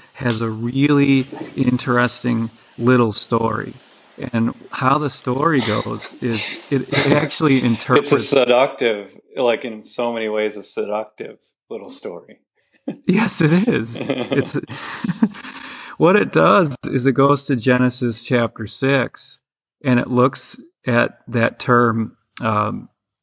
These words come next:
Speaker 1: "sons of God," right? And
Speaker 2: Mm-hmm.
Speaker 1: says, interprets that to mean that those are,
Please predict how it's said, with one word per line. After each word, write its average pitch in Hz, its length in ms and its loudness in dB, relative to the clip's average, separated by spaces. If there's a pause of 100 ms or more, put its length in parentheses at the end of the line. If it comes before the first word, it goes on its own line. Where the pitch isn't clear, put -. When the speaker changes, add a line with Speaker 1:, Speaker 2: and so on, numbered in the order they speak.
(120)
Speaker 1:
"sons 123 400 4
of 104 100 -2
God," 113 340 4
right? 117 300 -4 (300)
And 110 340 0
Speaker 2:
Mm-hmm. - 100 -6
Speaker 1:
says, 113 520 0 (440)
interprets 123 600 2
that 120 280 0
to 120 100 -2
mean 110 460 -2 (100)
that 113 180 -2
those 113 260 2
are, 104 240 -2